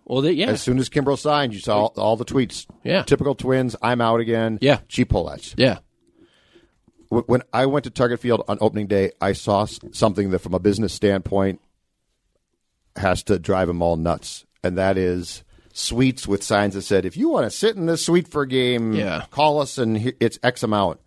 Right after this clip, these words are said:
Speaker 2: You know, if you go, if you sign Kimbrel or now you, you make a significant trade,
Speaker 1: Mm-hmm.
Speaker 2: guess what? Those suites are be gone.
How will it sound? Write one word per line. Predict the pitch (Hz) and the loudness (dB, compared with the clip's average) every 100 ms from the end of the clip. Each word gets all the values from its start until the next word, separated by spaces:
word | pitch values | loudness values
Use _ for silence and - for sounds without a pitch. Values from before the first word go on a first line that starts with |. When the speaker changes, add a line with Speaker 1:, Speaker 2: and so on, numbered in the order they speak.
| _ _ _ _ - | _ _ _ _ -8
Speaker 2:
You | 117 | -2
know, | 120 98 90 _ _ _ _ | 2 0 -2 _ _ _ _
if | - 90 | -10 -6
you | 131 | -4
go, | 165 151 147 | 0 0 0
if | 117 | -2
you | 143 | -6
sign | - 151 131 | 2 2 2
Kimbrel | - 123 95 78 | 0 0 0 0
or | 90 | -2
now | 98 110 | 2 2
you, | 117 - | 0 -4
you | 110 | 0
make | 117 110 | 0 0
a | |
significant | 113 107 113 - - 107 | -4 -2 0 -2 -2 -2
trade, | - 104 104 85 | 0 0 2 0
Speaker 1:
Mm-hmm. | 101 | 0
Speaker 2:
guess | 98 110 | -2 -2
what? | 147 | -2
Those | - 107 | 0 0
suites | - 131 - | 0 -2 0
are | 98 | -2
be | 98 | -2
gone. | 92 92 113 | 0 0 0